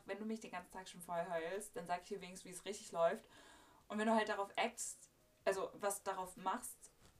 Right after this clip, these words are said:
oder nicht, ist dann halt deine Sache." Und er hat was getan. Und ich dachte mir so, "Holy fucking damn."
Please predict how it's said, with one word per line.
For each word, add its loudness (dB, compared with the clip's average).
oder 0
nicht, -2
ist -10
dann -4
halt -2
deine 4
Sache." -8
Und 0
er 4
hat 2
was 4
getan. -6
Und -8
ich -12
dachte -12
mir -10
so, -6
"Holy 0
fucking 0
damn." -2